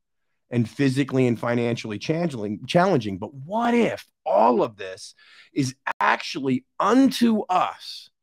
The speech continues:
first and foremost, being able to look to God, get his instructions, remember his promises, remember all that he's done, all that he's won, all that he's given, and have him mentor us in how to live in the midst of that no matter what? What if all of this is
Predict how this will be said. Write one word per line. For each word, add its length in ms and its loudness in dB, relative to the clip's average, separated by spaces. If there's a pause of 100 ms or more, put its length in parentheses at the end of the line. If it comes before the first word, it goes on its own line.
(300)
first 460 2
and 160 2
foremost, 720 -2
being 220 6
able 240 4
to 40 2
look 440 2
to 80 0
God, 480 2 (220)
get 180 4
his 160 0
instructions, 720 -2
remember 480 4
his 120 0
promises, 640 -2
remember 380 4
all 160 6
that 100 0
he's 160 2
done, 200 2
all 160 0
that 100 0
he's 140 2
won, 180 2
all 140 4
that 120 0
he's 140 0
given, 380 -2 (320)
and 260 -4
have 340 -2
him 300 0
mentor 460 -2
us 120 -6
in 80 -6
how 240 -2
to 100 2
live 360 4
in 120 2
the 60 4
midst 540 2
of 140 -8
that 240 -6
no 100 -4
matter 340 0
what? 320 0 (280)
What 240 4
if 100 2 (100)
all 300 -2
of 140 -4
this 320 -4
is 180 -6